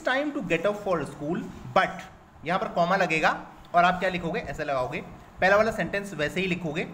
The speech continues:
और यहाँ पर comma करके क्या लगाओगे? "But I want to sleep for some more time।" फिर दूसरा sentence वैसे ही लिख जाएगा। तो मतलब, दोनों sentences को connect करने का मतलब ये होता है कि आपको इसके full stop हटाना है।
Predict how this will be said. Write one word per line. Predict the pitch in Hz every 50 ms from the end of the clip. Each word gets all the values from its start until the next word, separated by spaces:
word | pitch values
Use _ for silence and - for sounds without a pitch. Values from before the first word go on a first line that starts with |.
| - - -
और | 147 143
यहाँ | 143 151 165 170
पर | 170 190 170
comma | - 160 151 160 170
करके | 165 151 139 143 139
क्या | 143 143 139
लगाओगे? | 139 127 117 117 113 127 196 - - - - - - - - - - 113 -
"But | 147 165 190 - - - - - - - - - - - - - - - - 214
I | 277 302
want | 233 220 214 220 220
to | 220 226
sleep | 214 - 180 180 180
for | 175 - 156 151
some | - 156 147 143
more | 131 123 135 131
time।" | - 113 101 -
फिर | - 208 185
दूसरा | 147 170 165 185 180
sentence | 175 160 135 - 151 139 -
वैसे | - 127 123 131 139
ही | 131
लिख | 123 107 -
जाएगा। | 95 87 85 85 90 - - - - - - - - - - - - - - - - - - - - -
तो | 196
मतलब, | 202 220 226 269 185
दोनों | 160 185 208 254 294
sentences | 285 - 285 - 196 196 196 202 226 -
को | - 233
connect | - - 170 185 214 - -
करने | 226 202 202 214
का | 220
मतलब | 208 190 180 185 202 180
ये | 165 180
होता | 214 220 180 175 170
है | 180
कि | 175
आपको | - - 151 156 165 160 - - 247 254
इसके | - - - 262
full | - - 175 160
stop | 175 175 190 175 160
हटाना | 139 - 107 107 120
है। | 120 98 -